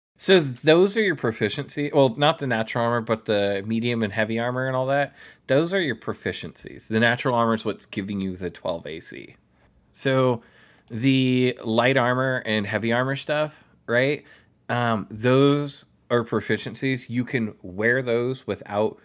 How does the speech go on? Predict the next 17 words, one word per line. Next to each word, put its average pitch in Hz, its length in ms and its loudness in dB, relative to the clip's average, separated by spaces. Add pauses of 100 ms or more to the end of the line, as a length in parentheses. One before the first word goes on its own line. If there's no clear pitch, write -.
(340)
you 117 120 0
can 127 140 0
wear 117 200 6
light 107 360 0
armor 135 400 -2
or 110 240 2
medium 131 320 -2
armor 101 340 -2
without 98 380 -2
suffering 95 500 -6
any 92 440 -6 (440)
penalties. - 720 -8 (380)
Your 107 200 0
natural 120 460 0
armor 120 460 0 (540)
is 117 380 0
based 110 580 -2